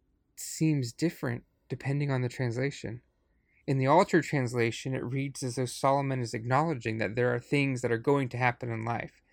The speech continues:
that there's a season for it, and much like the weather, there's nothing we can do about it. There will be birth and death, mourning and dancing,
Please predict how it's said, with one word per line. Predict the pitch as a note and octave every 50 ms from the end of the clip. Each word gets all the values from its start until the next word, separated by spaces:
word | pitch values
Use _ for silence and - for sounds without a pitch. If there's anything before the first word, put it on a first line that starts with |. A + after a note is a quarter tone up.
| _ _ _ - _ _
that | - C3 C#3
there's | D3+ D3 C3+
a | C#3
season | B2+ - - - F#3 F#3+ F#3 D3+ - C3+ B2+
for | - - - C3 B2 A#2 A2+
it, | G#2+ - - _ _ _ _ _ _ _ _ _ _ _ - _
and | - D3 C3+ C3+ C3 C3
much | C3+ D#3 D#3 - - -
like | F3 D#3 D3 -
the | - C#3
weather, | B2+ C3 D3 E3 E3 D#3 B2+ A#2
there's | A#2+ A#2 A2
nothing | C#3 C3+ C3 - C3+
we | C3+ B2+
can | B2 - B2 A#2
do | B2 C#3 C3+ B2
about | - G#2+ G#2+ G#2 A2 A2
it. | G#2 - _ _ _ _ _ _ _ _ _ _ _ _ _
There | D#3 D#3 D3+
will | C#3+ D#3+ E3+
be | E3 F3 E3
birth | C#3+ C3 E3 E3 C3 - A#2+ A2+ - _ _ _
and | C#3 C#3+ D3 D3 D3 C#3
death, | B2+ C#3 B2+ A2+ - - - - _ _ _ _ _ _
mourning | D3 C#3+ D#3 E3 C#3+ G#2+ G2+ - B1+ - _ _ _ _
and | A#2 B2+ C3+ C#3+ C3+ C3+
dancing, | C#3 C#3 C3 B2 A#2+ - - - G#2 A#2 A#2 -